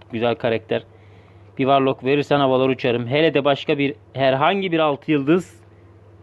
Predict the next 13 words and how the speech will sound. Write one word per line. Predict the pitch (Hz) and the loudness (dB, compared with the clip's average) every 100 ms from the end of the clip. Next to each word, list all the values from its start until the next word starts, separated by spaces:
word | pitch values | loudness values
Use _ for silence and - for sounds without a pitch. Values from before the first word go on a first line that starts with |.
| - | -20
çok | - 151 143 127 - | -6 0 2 0 -4
çok | 139 - - | -6 -6 -10
güzel | 113 127 | -6 -2
olur. | 117 110 - - - - - - - - - - - - - - - - - - | 0 -2 -6 -18 -20 -20 -20 -20 -20 -20 -20 -20 -20 -20 -20 -20 -20 -20 -20 -8
Aşağıdan | 131 120 - 135 131 135 127 | -6 -4 -2 -2 0 0 2
neler | 123 139 135 | 2 2 2
geçiyor | 117 - 143 127 | 0 -2 0 0
neler. | 123 123 113 - - - - - - - - - - - - - - - - - - - - - - - - - - - - - - - - - - - - - 180 | 2 0 -2 -10 -18 -18 -20 -20 -20 -20 -20 -20 -20 -20 -20 -20 -20 -20 -20 -20 -20 -20 -20 -20 -20 -20 -20 -20 -20 -20 -20 -20 -20 -20 -20 -20 -20 -20 -20 -20 -8
Hadi | 151 123 120 | -4 -2 -2
bakalım, | 117 127 120 120 107 123 | -2 -2 -4 -4 -6 -4
basıyorum. | 117 - 131 120 117 113 - - | -4 -2 -2 0 -2 -4 -10 -6
Bastım | 113 107 - 113 104 | -6 -6 -8 -8 -8
gitti. | 98 - 110 104 | -10 -6 -6 -6